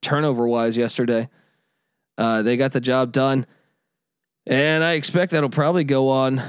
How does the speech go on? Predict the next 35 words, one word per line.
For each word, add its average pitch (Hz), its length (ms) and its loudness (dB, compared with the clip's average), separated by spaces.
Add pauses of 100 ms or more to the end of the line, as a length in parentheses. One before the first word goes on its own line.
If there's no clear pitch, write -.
(140)
some - 220 -2
more. 147 180 0
Foul 165 260 0
trouble 156 280 0
is 131 60 0
always 147 200 2
gonna 135 200 0
be 127 180 2
a, 120 380 0
a - 20 -4
big 127 220 0
issue 131 280 0
in 123 80 0
these 123 180 0
games, 123 540 -2 (160)
and, 117 400 0
uh, 107 380 0
yeah, 127 440 -2
I, 113 360 0
I, 120 200 0 (540)
I, 139 220 0
I 143 160 0
lean 160 260 2
under 147 240 2
here. 113 300 0 (440)
So, 123 380 0 (320)
and 147 100 0
if 139 120 0
you 165 80 4
look 220 140 2
at 196 100 2
all 175 160 2
the 156 140 0
analytics 147 540 0
here, 123 300 0